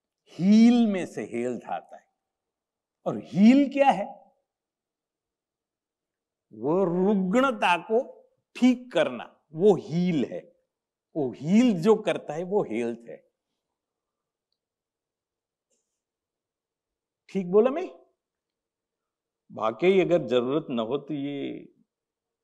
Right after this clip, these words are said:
भड़के बंद कर दो यार, आग बहुत जल रही है। मुझे दिख नहीं रहे आप सब लोग। अब आपको जितना अच्छा दिखाना था तो देख लिया,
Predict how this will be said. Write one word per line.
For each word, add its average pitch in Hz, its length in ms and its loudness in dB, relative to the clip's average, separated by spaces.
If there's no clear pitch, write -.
भड़के 101 440 -10
बंद 107 300 -10
कर 110 100 -10
दो 107 200 -12
यार, 98 380 -14
आग 104 260 -10
बहुत 87 440 -12
जल 85 180 -12
रही 82 220 -14
है। - 140 -20
मुझे 127 280 -8
दिख 196 340 -6
नहीं 208 200 -2
रहे 131 220 -6
आप 104 200 -8
सब 95 260 -12
लोग। 87 240 -14
अब 175 140 0
आपको 185 320 0
जितना 190 340 -6
अच्छा 180 340 -4
दिखाना 170 460 -6
था 196 140 -8
तो 214 120 -6
देख 226 380 -4
लिया, 220 260 0